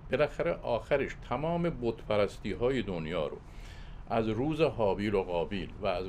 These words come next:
روز قبلش، اصلاً از خیلی اون که تاریخ نشون بده که آنتروپولوژیست‌ها ب-، بگن که شما مثلاً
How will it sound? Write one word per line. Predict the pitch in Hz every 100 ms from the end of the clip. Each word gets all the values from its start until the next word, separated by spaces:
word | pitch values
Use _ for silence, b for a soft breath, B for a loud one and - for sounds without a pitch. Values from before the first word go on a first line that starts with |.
| 90
روز | 120 120
قبلش، | - 127 123 87 78 -
اصلاً | 69 - 87
از | 120 - -
خیلی | 165 165 117 98 - 123
اون | 123 117
که | 127 - - - -
تاریخ | 113 107 127 -
نشون | 92 - 92
بده | 85 80 78
که | - 76 - B B B
آنتروپولوژیست‌ها | - 92 107 82 92 78 82 78 - 90
ب-، | 82 85 - 80
بگن | 87 87 82
که | - 82 71
شما | - 78 73 - -
مثلاً | - 82